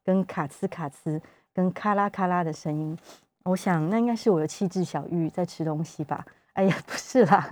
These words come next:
<laughs> 那助理主持人今天在旁边啃洁牙骨，啃得超带劲的。如果各位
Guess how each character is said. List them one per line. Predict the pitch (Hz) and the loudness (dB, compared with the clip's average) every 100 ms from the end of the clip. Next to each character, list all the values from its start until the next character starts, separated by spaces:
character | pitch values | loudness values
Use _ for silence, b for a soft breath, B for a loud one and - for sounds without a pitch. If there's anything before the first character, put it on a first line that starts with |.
| - - | -10 -10
<laughs> | - - - | -10 -2 4
那 | 269 | 6
助 | 320 262 | 8 8
理 | 233 | 8
主 | 202 | 8
持 | 185 | 8
人 | 208 214 | 8 8
今 | 240 | 8
天 | 247 269 - B B | 6 4 -2 B B
在 | 294 | 4
旁 | 269 220 | 6 6
边 | 262 | 4
啃 | - 196 180 | 2 2 2
洁 | 196 | 2
牙 | 196 208 | 2 2
骨， | 190 | 0
啃 | 160 180 | 0 0
得 | 170 | 0
超 | 170 202 | -2 0
带 | 196 202 175 | 0 0 -2
劲 | - 170 - | -2 -4 -4
的。 | - _ _ _ - | -14 _ _ _ -4
如 | 233 | 2
果 | 247 | 4
各 | 214 262 | 6 6
位 | 247 220 | 6 4